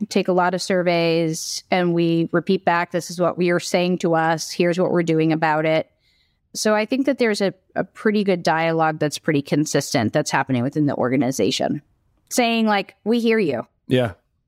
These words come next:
Speaker 2: Yeah, it's, it's, I feel like a lot of managers and a lot of leadership teams miss that connectivity on the feedback. They'll go and talk and have the conversations, but when it comes time to act on it, that's, it's not brought back.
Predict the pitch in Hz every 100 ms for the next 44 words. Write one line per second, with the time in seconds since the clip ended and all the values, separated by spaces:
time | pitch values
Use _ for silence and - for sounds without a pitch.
0 | _ _ - 120 123 120 - 160 147 -
1 | - 139 - 170 139 123 123 123 110 113
2 | 113 107 104 101 101 101 104 101 92 -
3 | - 104 92 85 101 107 101 - 104 95
4 | 90 85 - 73 - - 117 - 110 104
5 | 92 82 98 85 78 76 101 98 113 139
6 | 131 - 120 120 117 107 98 101 107 101
7 | 90 104 101 117 101 104 95 95 107 101
8 | - 95 92 - 92 - 113 135 135 -
9 | 85 - - - - - - - - 120
10 | 98 92 73 87 -